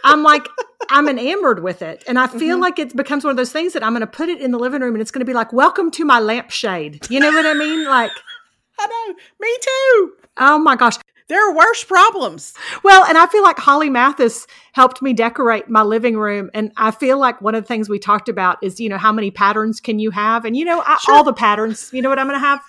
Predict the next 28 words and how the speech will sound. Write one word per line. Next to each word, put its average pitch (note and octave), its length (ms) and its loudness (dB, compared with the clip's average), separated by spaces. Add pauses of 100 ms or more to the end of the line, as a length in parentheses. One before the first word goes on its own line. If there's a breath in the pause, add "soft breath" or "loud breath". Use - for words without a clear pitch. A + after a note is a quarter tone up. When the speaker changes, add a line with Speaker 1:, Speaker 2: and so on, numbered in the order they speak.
(200)
Speaker 1:
All A3 120 0
the A3 100 -4
patterns. E3+ 540 -10 (340 loud breath)
Speaker 2:
As E4 200 0
many G4+ 540 -6 (300 soft breath)
as D4+ 320 -2
would B3+ 180 -10
work. A3 340 -6 (200 soft breath)
You C#4 80 -6
know, D#4+ 120 4
one D#4 120 -2
of D4+ 80 -4
my B3+ 100 -2
favorite D4+ 420 -4
moments G#3+ 380 -4
in G#3+ 100 -6
my F#3+ 120 -4
life F#3 440 -4
was F#3 160 -10
when F3 380 -10 (140)
Grant G#3+ 320 -6
was F#3 100 -8
helping F#3 500 -6
me F#3 120 -8
figure F#3 340 -6
out D#3+ 140 -4
what F3+ 220 -8
to F3 220 -8